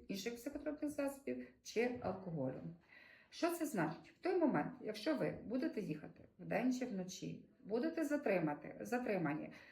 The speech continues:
при звичайній рутиновій контролі або коли ви агресивно ведете на вулиці і ви звертаєте на себе увагу в нічну пору чи вдень, то передусім, е, вас беруть на,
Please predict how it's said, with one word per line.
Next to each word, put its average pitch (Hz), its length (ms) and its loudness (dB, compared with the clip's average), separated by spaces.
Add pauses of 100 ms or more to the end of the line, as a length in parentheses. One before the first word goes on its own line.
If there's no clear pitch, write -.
(200)
при 220 320 6
звичайній 202 680 2
рутиновій 170 520 2
контролі 160 720 0
або 160 280 4
коли 175 260 0
ви 175 80 2
агресивно 170 680 0
ведете 165 400 0
на 160 120 -2
вулиці 180 480 0
і - 200 -4
ви - 240 0
звертаєте 208 580 4
на 151 100 0
себе - 280 -4
увагу 269 580 2 (320)
в 220 60 -4
нічну 254 340 2
пору 294 320 2 (100)
чи - 140 -2
вдень, 277 360 4 (1080)
то 403 120 4
передусім, 285 720 4 (340)
е, - 160 -2
вас 247 460 2
беруть 185 520 0
на, 202 440 2